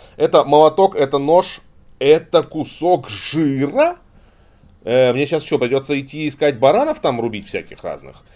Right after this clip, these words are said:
У меня, скорее всего... а нет, фу, есть немножко жира. Блин, ну если у меня делается одна ось из этого, это будет, если честно, немножко печально. А, давайте найдем какое-нибудь себе дерево. Э, вот у меня, допустим, есть дерево. Давайте найдем...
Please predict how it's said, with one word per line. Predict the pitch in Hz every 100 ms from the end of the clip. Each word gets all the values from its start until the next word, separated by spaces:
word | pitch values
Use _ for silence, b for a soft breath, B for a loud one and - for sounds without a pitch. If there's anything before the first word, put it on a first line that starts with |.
| b
У | 90
меня, | 117 156
скорее | 170 190
всего... | 185 180 180 147
а | 131
нет, | 127 87
фу, | - 107
есть | 101 123 -
немножко | 98 90 95
жира. | 117 196 110 - b b b
Блин, | - 165 120
ну | 123
если | 160 156
у | 151
меня | 160
делается | 143 160 156 156 156
одна | 147 135 151 202
ось | 214 156 143
из | 120
этого, | 123 104 104
это | 139
будет, | 151 160
если | 147 151
честно, | 151 175 156
немножко | 151 160 151
печально. | 175 135 87 64 - b b b -
А, | 107 117 113 107
давайте | 123 160 170
найдем | 139 135 139
какое-нибудь | 127 139 123 120
себе | - 123 123
дерево. | 110 214 185 104 82 80 -
Э, | 92 92 92
вот | 113 98
у |
меня, | 92
допустим, | 95 98 101
есть | 110 107
дерево. | 143 185 123
Давайте | 107 135 156 139
найдем... | 117 113 143 143